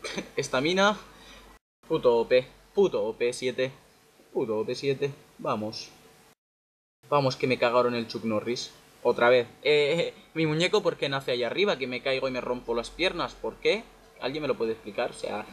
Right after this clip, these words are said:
es algo que no debería de ser así. Porque, ¿por qué? Por, por, por, por, porque yo lo digo, coño. Bueno, vamos, a, me, me tengo que hacer por mis huevas un score de quince cinco mínimo o veinte cinco.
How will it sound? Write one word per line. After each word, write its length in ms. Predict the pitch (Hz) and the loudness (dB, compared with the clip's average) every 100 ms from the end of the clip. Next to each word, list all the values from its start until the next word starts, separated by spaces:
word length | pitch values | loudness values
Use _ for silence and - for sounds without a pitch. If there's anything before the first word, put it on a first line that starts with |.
| - - | -16 -8
es 120 | 113 | -2
algo 240 | 120 113 117 | 0 0 0
que 220 | 107 104 | 0 0
no 200 | 107 117 | 0 2
debería 300 | 113 110 110 | 4 4 4
de 60 | 107 | 2
ser 160 | 107 | 0
así. 340 | 107 - 170 101 | 0 0 -2 -2
Porque, 520 | 98 - 101 101 104 - | -8 -2 0 0 -2 -4
¿por 120 | 104 | 0
qué? 220 | 135 156 | 6 4
Por, 180 | 165 104 | 4 -10
por, 120 | - | -12
por, 120 | - - | -12 -14
por, 200 | - - - 131 | -14 -20 -4 0
porque 300 | 123 123 123 | 2 2 6
yo 120 | 165 | 6
lo 80 | 180 | 6
digo, 220 | 151 113 | 0 -4
coño. 400 | 147 185 131 95 _ _ _ _ _ _ _ _ _ - | -4 -4 -6 -8 _ _ _ _ _ _ _ _ _ -6
Bueno, 260 | 143 135 101 - _ _ - | -4 -4 -6 -16 _ _ -2
vamos, 320 | 151 127 135 | -2 0 0
a, 120 | 131 | 0
me, 200 | 139 160 | 2 2
me 200 | 156 175 | 2 0
tengo 280 | 151 208 226 | 0 -2 0
que 80 | 196 | 0
hacer 160 | 190 180 | -2 -4
por 140 | 175 | -4
mis 220 | 175 151 | -4 -4
huevas 420 | 151 226 247 247 | 4 4 4 0
un 140 | 185 170 | -6 -8
score 220 | - 160 | -2 0
de 100 | 147 | 0
quince 280 | 143 175 180 | -2 -6 -6
cinco 300 | 165 160 147 | -6 -4 -2
mínimo 580 | 165 196 220 202 139 123 | -2 -4 -4 -2 0 0
o 20 | |
veinte 260 | 131 156 147 | -2 -6 -8
cinco. 380 | 185 196 226 | -8 -4 -4